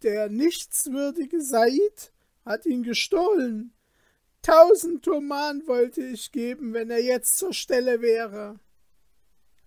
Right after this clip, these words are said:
"Was hast du denn mit diesem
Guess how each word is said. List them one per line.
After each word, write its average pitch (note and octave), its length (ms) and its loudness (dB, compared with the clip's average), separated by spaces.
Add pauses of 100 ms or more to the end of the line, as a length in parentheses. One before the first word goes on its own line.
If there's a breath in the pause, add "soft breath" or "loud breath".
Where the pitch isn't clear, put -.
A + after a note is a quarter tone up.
(1500)
"Was G3 220 4
hast A3 240 10
du A3 80 6
denn G#3+ 240 6
mit G3 160 0
diesem F#3 580 -4